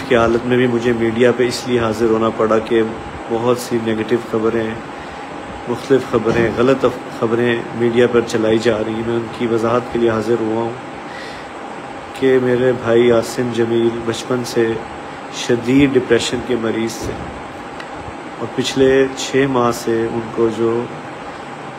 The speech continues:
ان کی بیماری کی شدت کی وجہ سے الیکٹرک شاک لگائے جا رہے تھے تاکہ ان کی ڈپریشن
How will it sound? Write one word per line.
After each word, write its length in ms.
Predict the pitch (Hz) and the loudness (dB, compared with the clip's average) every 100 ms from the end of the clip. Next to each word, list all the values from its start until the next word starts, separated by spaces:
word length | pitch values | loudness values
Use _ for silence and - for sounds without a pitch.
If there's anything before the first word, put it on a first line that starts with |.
| - 120 | -10 -8
ان 120 | 117 - | -6 0
کی 220 | 123 120 117 | 2 2 4
بیماری 400 | 120 113 117 131 | 2 4 4 4
کی 160 | 127 | 2
شدت 500 | 120 - 127 151 151 | -2 0 4 4 2
کی 100 | 143 | 4
وجہ 240 | 131 117 117 | 6 8 6
سے 240 | - 120 117 | 2 -2 2
الیکٹرک 520 | 120 120 - 135 - | 2 0 0 0 0
شاک 540 | - 120 127 127 117 | 0 4 4 4 2
لگائے 280 | 117 107 113 | 4 4 4
جا 240 | 110 107 | 4 2
رہے 120 | 110 110 - | 2 2 -2
تھے 80 | 101 - - - - - - - - - - - - - - - - - - | -8 -10 -12 -12 -12 -12 -14 -14 -14 -14 -14 -12 -12 -12 -12 -14 -14 -10 -2
تاکہ 280 | 120 - | -2 2
ان 180 | 120 113 110 | 0 0 -4
کی 220 | 123 117 113 | -2 0 0
ڈپریشن 580 | 113 117 113 - 120 | 0 4 2 2 -2